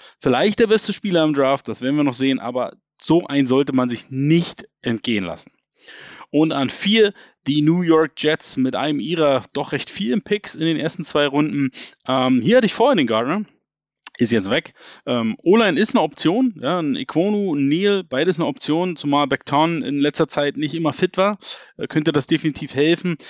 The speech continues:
Aber ich denke, ähm, mit ihrem Headcoach, der von den forty-niners kam, da die Defense gecoacht hat und weiß, wie wichtig eine,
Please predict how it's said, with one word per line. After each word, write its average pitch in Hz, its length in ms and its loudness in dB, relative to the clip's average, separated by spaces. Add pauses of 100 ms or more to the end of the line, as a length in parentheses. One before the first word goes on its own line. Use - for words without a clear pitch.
(160)
Aber 151 260 -2
ich - 120 -6
denke, 180 480 2 (260)
ähm, 123 440 0 (520)
mit 139 140 0
ihrem 147 140 2
Headcoach, 143 500 0
der 131 180 2
von 147 140 -2
den 139 80 2
forty-niners 170 640 2
kam, 151 320 2
da 143 140 2
die 156 100 0
Defense 165 320 -4
gecoacht 147 440 -4
hat 135 120 -4
und 127 180 -4
weiß, 156 420 0
wie 131 120 -8
wichtig 156 340 -4
eine, 120 200 2